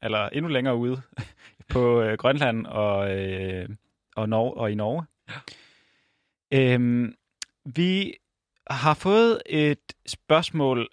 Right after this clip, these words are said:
Speaker 1: som også handler lidt om corona, men det handler
Speaker 2: Mm.
Speaker 1: om et særligt aspekt, som jeg tænker kunne, at kunne være meget interessant, og det er jo,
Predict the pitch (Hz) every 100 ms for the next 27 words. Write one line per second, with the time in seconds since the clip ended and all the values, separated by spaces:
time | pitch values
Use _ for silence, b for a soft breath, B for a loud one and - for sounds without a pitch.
0 | _ - 151 139 123 151 131 139 127 120
1 | 113 110 113 131 120 117 123 139 151 127
2 | 117 139 151 - - 139 - - 110 -
3 | 135 135 - 113 - 113 - 113 107 101
4 | 127 117 104 113 117 120 120 123 123